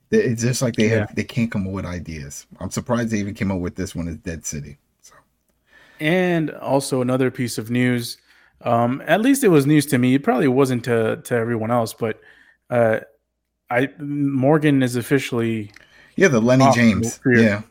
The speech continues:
Speaker 1: yeah, that was really cool. On their official Twitter, they had the cast members just giving their thanks to Lenny and talking about fond memories. He's gone. He's gone, gone, people.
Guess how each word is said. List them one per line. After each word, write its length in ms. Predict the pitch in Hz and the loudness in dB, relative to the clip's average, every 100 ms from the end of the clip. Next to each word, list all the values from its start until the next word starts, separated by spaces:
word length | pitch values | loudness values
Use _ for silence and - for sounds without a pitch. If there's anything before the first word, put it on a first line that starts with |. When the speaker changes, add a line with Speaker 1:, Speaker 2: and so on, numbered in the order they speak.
| - | -6
Speaker 1:
yeah, 160 | 104 | -4
that 200 | 101 110 | 0 0
was 300 | 139 147 139 | 2 0 0
really 240 | 139 123 117 | -2 -2 -2
cool. 400 | 123 110 113 - | -2 -2 -2 -4
On 160 | 101 | -4
their 120 | 101 | -6
official 300 | - 110 110 101 | -6 -6 -6 -8
Twitter, 500 | - 98 101 101 101 _ | -4 -2 -2 -4 -8 _
they 160 | 92 90 | -8 -6
had 200 | 92 92 | -6 -8
the 60 | |
cast 340 | - 98 101 98 | -8 -6 -6 -6
members 500 | 98 95 95 90 - | -6 -6 -8 -8 -10
just 260 | 87 - | -12 -10
giving 240 | 92 90 90 | -10 -8 -8
their 160 | 90 82 | -10 -12
thanks 540 | - 90 92 - - - _ _ _ - | -10 -10 -10 -10 -12 -14 _ _ _ -8
to 100 | 98 | -4
Lenny 540 | 95 95 92 92 92 | -4 -4 -6 -6 -8
and 220 | 87 80 - _ _ _ | -10 -14 -20 _ _ _
talking 180 | 95 | -8
about 240 | 90 92 90 | -4 -4 -6
fond 340 | - 90 90 | -6 -6 -4
memories. 460 | 90 90 87 90 - | -6 -6 -8 -10 -2
He's 200 | 135 196 | -2 -2
gone. 420 | 143 123 92 78 - - | -4 -4 -4 -8 -12 -8
He's 120 | 120 | -4
gone, 260 | 120 107 98 | -2 -2 -4
gone, 220 | 87 78 | -8 -10
people. 360 | 76 - 73 | -14 -18 -20